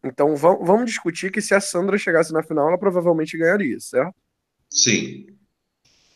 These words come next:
Speaker 1: É, agora,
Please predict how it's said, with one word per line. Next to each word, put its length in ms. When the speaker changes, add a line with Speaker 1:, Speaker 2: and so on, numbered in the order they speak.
Speaker 1:
É, 920
agora, 640